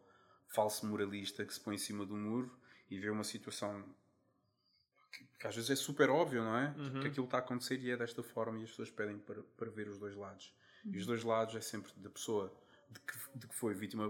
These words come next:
Speaker 1: de abusos, lá está, estamos a falar de, de questões raciais, mas vai à misoginia, homofobia, transfobia, ahm, e, e, e as questões são tão óbvias, a pessoa pede na mesma. Temos que ouvir os dois lados. Eu acho que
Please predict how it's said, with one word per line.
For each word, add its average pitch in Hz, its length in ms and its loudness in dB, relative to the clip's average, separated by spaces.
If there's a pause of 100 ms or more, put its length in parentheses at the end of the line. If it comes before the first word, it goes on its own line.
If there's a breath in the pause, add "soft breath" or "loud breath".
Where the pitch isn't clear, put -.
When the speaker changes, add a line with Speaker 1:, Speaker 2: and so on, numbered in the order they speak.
Speaker 1:
de 101 160 -4
abusos, 110 320 -4
lá 113 100 0
está, 98 160 -4
estamos 98 280 -6
a 104 40 -6
falar 104 220 -2
de, 98 180 -8
de 110 140 -8
questões 107 240 -4
raciais, 127 340 4
mas 135 140 4
vai 120 400 4 (300 loud breath)
à 101 60 -12
misoginia, 104 640 -2
homofobia, 98 540 -8
transfobia, 101 560 -6 (460 loud breath)
ahm, 98 800 0 (1080)
e, 143 140 -6
e, 147 300 0
e 156 40 8
as 147 120 2 (120)
questões 147 220 0
são 143 140 2
tão 147 140 2
óbvias, 143 360 2
a - 40 -20
pessoa 135 220 0
pede 123 220 4
na 120 80 2
mesma. 113 320 0
Temos 143 280 -2
que - 100 -2
ouvir 127 220 -2
os 113 120 -4
dois 117 180 -4
lados. 98 300 0
Eu 113 80 -2
acho 117 140 -4
que - 80 -20